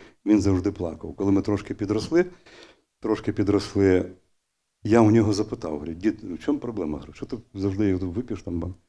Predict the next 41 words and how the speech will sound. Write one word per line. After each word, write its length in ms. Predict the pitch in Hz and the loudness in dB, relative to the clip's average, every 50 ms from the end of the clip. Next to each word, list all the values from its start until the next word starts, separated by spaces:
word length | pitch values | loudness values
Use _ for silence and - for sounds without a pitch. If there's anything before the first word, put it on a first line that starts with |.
| _ _ _ - | _ _ _ -2
А 60 | 92 | 2
він 160 | 104 117 127 | 4 4 4
мені 160 | 127 123 123 | 4 4 2
каже: 280 | 120 120 104 90 73 - - _ _ _ _ _ _ _ _ _ _ _ _ _ _ | 0 -2 -4 -4 -4 -8 -12 _ _ _ _ _ _ _ _ _ _ _ _ _ _
«Валерій, 340 | 98 104 117 120 110 101 95 | 6 10 12 12 12 12 10
розумієш, 480 | 92 101 92 104 113 135 175 190 165 | 6 4 2 4 4 4 4 4 2
говорить, 260 | 123 101 87 85 80 - | 0 -2 -4 -4 -4 -6
в 120 | 82 85 | -4 0
мене 240 | 98 113 117 123 127 | 2 2 2 2 2
одні 280 | 131 120 117 120 127 | 0 0 0 0 0
внуки». 440 | 120 120 131 131 101 - - - - _ _ _ _ _ | 2 2 2 0 0 -2 -4 -12 -20 _ _ _ _ _
Я 80 | - 92 | -8 -8
говорю: 160 | 85 85 80 | -6 -6 -6
«Ну 120 | 82 92 98 | -4 -4 -4
і 40 | |
що? 180 | 98 - - - - _ _ _ _ _ _ _ | -6 -8 -12 -18 -18 _ _ _ _ _ _ _
Ти 80 | - 95 | -16 -16
що, 160 | 87 - 92 | -12 -10 -10
говорить, 220 | 80 78 76 - - | -8 -8 -8 -8 -4
не 100 | 90 87 | -2 0
розумієш?» 480 | 90 87 92 90 104 135 156 - - - _ _ _ _ _ _ _ - | 0 0 2 2 2 0 0 -4 -8 -14 _ _ _ _ _ _ _ -10
Я 80 | 90 | -8
говорю: 180 | 80 78 73 76 | -6 -6 -6 -6
«Ні». 180 | 76 82 95 - - _ _ _ _ _ _ | -6 -6 -6 -8 -12 _ _ _ _ _ _
«Да 100 | - 92 | -4 0
вам 160 | 95 113 117 104 | 2 2 2 2
же, 60 | 95 | 0
говорить, 220 | 101 104 98 - | -2 -4 -6 -6
воювати 360 | 85 90 98 110 120 113 - - | -6 -4 -2 -2 -2 -4 -6 -10
прийдеться», 360 | - 80 76 78 69 - - | -12 -12 -10 -10 -12 -12 -14
говорить. 200 | 67 71 73 - _ _ _ _ _ _ _ _ _ _ _ _ _ _ _ _ _ _ _ _ _ _ _ | -16 -16 -20 -20 _ _ _ _ _ _ _ _ _ _ _ _ _ _ _ _ _ _ _ _ _ _ _
«А 60 | - | -10
я 160 | 85 82 85 90 | -6 -4 0 2
не 100 | 101 117 | 2 2
хочу, 280 | 113 120 110 - - | 2 0 -2 -4 -6
щоб 160 | - - 95 | -8 -6 -6
ви 100 | 87 90 | -4 -4
воювали». 520 | 90 85 87 85 85 82 80 73 67 69 - - _ _ _ _ _ _ _ _ _ _ _ _ _ _ _ _ _ - | -4 -2 -4 -4 -4 -4 -4 -6 -8 -10 -12 -18 _ _ _ _ _ _ _ _ _ _ _ _ _ _ _ _ _ -8
Це 80 | 92 | -6
так 160 | 87 92 - | -6 -6 -8
приклад. 440 | - _ - 113 113 - - - 73 | -8 _ -2 -2 -2 -2 -6 -12 -14